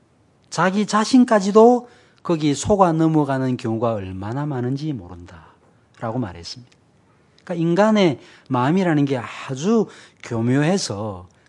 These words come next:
거짓과 오류가 숨어 있을 틈이 너무 많아서, 특별히 외식으로 자신을 뚫뚫 감싸고 있어서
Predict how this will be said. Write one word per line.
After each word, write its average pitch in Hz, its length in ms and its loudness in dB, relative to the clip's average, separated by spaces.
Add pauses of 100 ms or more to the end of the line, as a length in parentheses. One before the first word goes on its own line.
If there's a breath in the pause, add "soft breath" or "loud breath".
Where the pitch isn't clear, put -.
(120)
거짓과 151 580 0
오류가 143 340 0
숨어 185 300 -2
있을 170 180 -6
틈이 175 260 -2
너무 113 420 -2
많아서, 113 720 -6 (180)
특별히 185 400 0 (360 loud breath)
외식으로 131 760 0
자신을 151 440 -4
뚫뚫 170 560 -2
감싸고 196 600 -2
있어서 127 640 -2